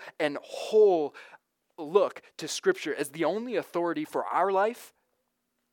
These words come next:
and for the life to come. And will you live by that. As we celebrate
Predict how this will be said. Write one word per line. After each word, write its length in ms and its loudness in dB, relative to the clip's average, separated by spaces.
and 80 -12
for 120 -4
the 120 -4
life 280 -4
to 80 -12
come. 420 -10
And 120 -14
will 200 -6
you 160 -14
live 460 0
by 240 2
that. 320 -12
As 120 -10
we 60 -16
celebrate 460 0